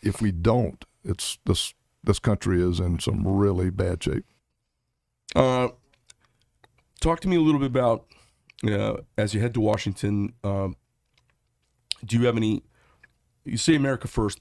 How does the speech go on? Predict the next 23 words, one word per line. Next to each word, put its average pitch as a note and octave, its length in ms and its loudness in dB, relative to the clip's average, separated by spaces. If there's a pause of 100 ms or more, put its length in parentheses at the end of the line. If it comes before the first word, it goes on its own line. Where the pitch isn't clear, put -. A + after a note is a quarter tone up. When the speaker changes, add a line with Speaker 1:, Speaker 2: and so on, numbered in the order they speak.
(120)
Speaker 2:
We've B2 280 -2
got, B2 320 0 (640)
I C3+ 120 2
see C3+ 320 -2 (120)
China A2+ 300 -2
as G2+ 120 -2
not A2 200 0
an F#2+ 80 -6
adversary, G#2+ 560 -2
and G#2 80 -4
I G#2 60 -2
don't - 140 -8
see A#2 120 -2
them G#2 100 -2
as G2+ 80 -8
competition. - 560 -10 (1700)
Anybody F3 320 2
has D#3+ 140 -2
to A2 100 -8
cheat C3+ 340 0
to - 100 -6
beat A2+ 240 -2
me, B2+ 220 -2